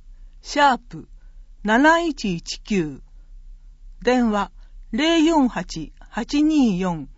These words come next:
四一九九。二十四時間、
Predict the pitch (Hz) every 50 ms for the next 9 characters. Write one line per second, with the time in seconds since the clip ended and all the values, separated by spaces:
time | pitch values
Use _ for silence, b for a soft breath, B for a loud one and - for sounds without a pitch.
0 | - - - - - - - 247 311 320 339 349 339 349 - - - - - -
1 | 226 226 220 185 - - 196 175 156 135 120 - - - - - - - - -
2 | - _ - - - - - - - - - - - - - - - - - -
3 | 254 339 320 - 302 285 254 226 208 202 202 190 214 202 - 196 165 156 143 -
4 | -